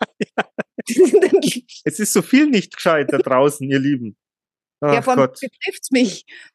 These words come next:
Speaker 1: Also das, das, äh, ist schon blöd. Jetzt muss ich noch mehr verdienen. Ja? Jetzt müssen meine Kunden noch mehr zahlen.
Speaker 2: Ja, und du musst ja aber auch, die müssen ja von Haus aus mehr zahlen. Deswegen werden die ja überlegen, wo zahle ich denn noch was?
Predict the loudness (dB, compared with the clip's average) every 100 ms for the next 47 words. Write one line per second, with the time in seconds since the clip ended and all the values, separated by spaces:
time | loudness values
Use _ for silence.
0 | _ -6 -2 0 0 -2 -2 -6 -4 -4
1 | -4 -4 -2 -4 -2 2 2 2 -2 -4
2 | -2 -2 -2 -2 -4 -2 -2 -2 -2 -4
3 | -4 -2 -2 -2 -2 -4 -4 -2 -2 -2
4 | -4 -2 -4 -4 -10 _ _ _ _ _
5 | _ _ -2 -2 -6 -4 -2 0 2 2
6 | 2 0 -2 -4 _ -6 -6 -4 -6 -4
7 | -4 -2 -2 -2 -6 -4 -2 -2 -2 -8
8 | _ _ _ _ -10 -4 -2 -2 -4 -6
9 | _ -2 0 0 2 0 0 -2 -8 -6
10 | -6 -2 -2 -2 -2 -4 -4 -6 -6 -12